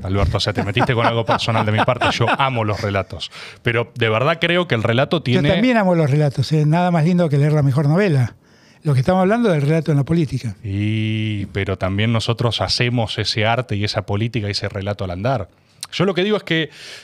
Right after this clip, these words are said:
Speaker 1: es como, e-, este va a ser un pésimo ejemplo, pero por suerte no soy presidente. Es como,
Speaker 2: <laughs>
Speaker 1: eh, las, eh, armas nucleares.
Speaker 2: Sí.
Speaker 1: Como <laughs> tener armas, eh, nucleares.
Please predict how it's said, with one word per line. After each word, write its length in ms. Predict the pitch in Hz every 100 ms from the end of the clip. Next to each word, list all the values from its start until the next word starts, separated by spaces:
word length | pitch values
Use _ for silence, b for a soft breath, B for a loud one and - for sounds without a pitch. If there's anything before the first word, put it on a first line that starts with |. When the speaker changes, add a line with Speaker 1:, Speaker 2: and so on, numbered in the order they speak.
| B _ _ _ _
Speaker 1:
es 180 | - 165
como, 960 | - 170 151 143 127 113 107 101 110 - _
e-, 140 | 139 131
este 180 | 131 -
va 60 | 117
a 20 |
ser 120 | 120
un 140 | 104
pésimo 320 | 95 135 127 113
ejemplo, 320 | 175 185 214
pero 140 | 104
por 120 | 101
suerte 220 | 101 120 107
no 80 |
soy 140 | 104 107
presidente. 480 | 127 - 196 110 95 B B B
Es 140 | 160
como, 880 | - 160 143 131 123 117 113 110 120
Speaker 2:
<laughs> 40 |
Speaker 1:
eh, 640 | 120 117 110 104 101 95 110
las, 480 | 123 120 113 104 -
eh, 140 | 135
armas 280 | 143 160 165
nucleares. 480 | 147 151 143 92 -
Speaker 2:
Sí. 300 | - - 127 104 _ -
Speaker 1:
Como 220 | - 107
<laughs> 300 | - - -
tener 240 | 143 139 147
armas, 540 | 151 143 135 117 -
eh, 100 | 135
nucleares. 500 | 131 151 277 120 -